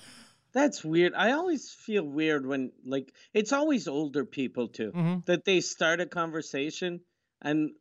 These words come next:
Speaker 1: but I get it. Like, a lot of their friends have died, but
Speaker 2: She
Speaker 1: I'm
Speaker 2: wasn't,
Speaker 1: not,
Speaker 2: she
Speaker 1: I'm
Speaker 2: wasn't that old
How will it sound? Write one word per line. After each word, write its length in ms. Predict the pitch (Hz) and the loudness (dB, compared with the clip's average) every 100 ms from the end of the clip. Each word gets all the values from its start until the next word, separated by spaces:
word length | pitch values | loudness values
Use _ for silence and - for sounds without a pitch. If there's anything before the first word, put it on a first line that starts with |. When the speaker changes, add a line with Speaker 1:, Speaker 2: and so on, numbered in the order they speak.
| - - | -6 0
Speaker 1:
but 120 | 196 | 2
I 120 | 220 | 2
get 280 | 180 165 165 | 0 0 0
it. 180 | 180 - | 0 -2
Like, 180 | 160 143 - - - | -6 -6 -16 -20 -8
a 100 | 147 | -4
lot 240 | 143 147 | -2 0
of 160 | 156 151 | -2 -4
their 140 | 139 | -8
friends 380 | - 127 143 135 | -6 -6 -6 -6
have 200 | 151 - | -8 -4
died, 380 | 143 160 165 135 | 0 0 0 -2
but 220 | 147 - _ - - | -4 -4 _ -14 0
Speaker 2:
She 80 | |
Speaker 1:
I'm 80 | 175 | 4
Speaker 2:
wasn't, 200 | 233 233 | 4 4
Speaker 1:
not, 100 | 233 | 2
Speaker 2:
she 80 | - | 2
Speaker 1:
I'm 60 | 233 | 0
Speaker 2:
wasn't 240 | 262 233 | 2 2
that 180 | 165 175 | 2 4
old 360 | 220 311 277 | 4 4 0